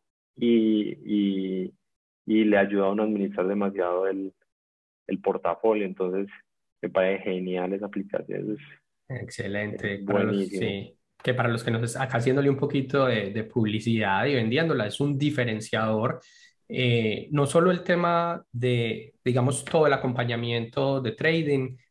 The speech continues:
Speaker 2: pero un diferenciador de los gigantes es como también la aplicación que nosotros tenemos. O sea, recordemos que nosotros tenemos un background de,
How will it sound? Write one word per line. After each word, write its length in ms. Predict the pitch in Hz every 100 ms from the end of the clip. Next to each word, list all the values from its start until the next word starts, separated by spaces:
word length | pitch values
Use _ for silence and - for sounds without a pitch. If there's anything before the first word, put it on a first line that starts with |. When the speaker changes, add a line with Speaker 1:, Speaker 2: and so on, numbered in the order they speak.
| _
Speaker 2:
pero 160 | 123 120
un 160 | 120
diferenciador 880 | 123 156 131 113 113 - 110 113 113
de 120 | 123
los 200 | 139 120
gigantes 680 | 113 110 143 151 - 107 101
es 460 | 110 101 104 104 -
como 320 | - 127 120
también 800 | - 104 104 110 107 104 104 - _ - -
la 60 |
aplicación 440 | 139 127 123 113 104
que 100 | 127
nosotros 340 | 117 - 120
tenemos. 420 | 120 180 135 107
O 140 | - _
sea, 120 | 123
recordemos 480 | 120 - 110 110 127
que 80 | 120
nosotros 380 | 110 104 120
tenemos 320 | 120 101 104 123
un 100 | 120
background 460 | 113 110 117 113
de, 360 | 104 98 95